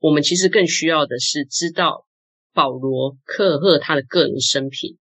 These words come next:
我们才能知道说他是如何写下《牧羊少年奇幻之旅》这本书的。那我先简单介绍一下保罗。他出生巴西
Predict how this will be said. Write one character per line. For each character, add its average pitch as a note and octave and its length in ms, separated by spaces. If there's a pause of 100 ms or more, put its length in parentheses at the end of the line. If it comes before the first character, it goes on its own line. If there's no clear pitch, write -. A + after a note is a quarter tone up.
(380)
我 E3+ 100
们 E3 120
才 F3 160
能 G#3+ 180
知 - 180
道 F#3+ 160
说 E3 300
他 F#3+ 160
是 G3 180
如 D3+ 180
何 C3+ 240
写 C3+ 220
下 - 320 (220)
《牧 F3 140
羊 C3 240
少 C#3 240
年 E2+ 180
奇 - 220
幻 C3+ 160
之 C3+ 180
旅》 B2+ 180
这 - 80
本 - 140
书 - 240
的。 - 240 (540)
那 C4 180
我 G3+ 100
先 A3 220
简 D3+ 240
单 E3+ 180
介 F3 180
绍 D#3 220
一 C#3 40
下 C#3 180
保 - 280
罗。 - 300 (440)
他 A3+ 160
出 A#3 200
生 A3+ 320
巴 G#3+ 220
西 G3+ 540